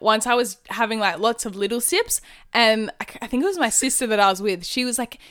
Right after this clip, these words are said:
"You were going ah after every <laughs> single sip." And I was like, "Oh, I didn't even realize." Like, I'm just, like,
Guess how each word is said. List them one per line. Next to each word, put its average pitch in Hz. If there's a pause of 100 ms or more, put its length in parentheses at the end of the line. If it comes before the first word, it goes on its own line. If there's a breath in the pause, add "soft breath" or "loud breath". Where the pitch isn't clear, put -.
(140 soft breath)
"You 294
were 427
going 302 (160)
ah -
after - (120)
every 285
<laughs> -
single 427
sip." 262
And 254
I 262
was 233
like, 214
"Oh, 277
I 269
didn't 208
even 190
realize." 196
Like, -
I'm 277
just, 349
like, 285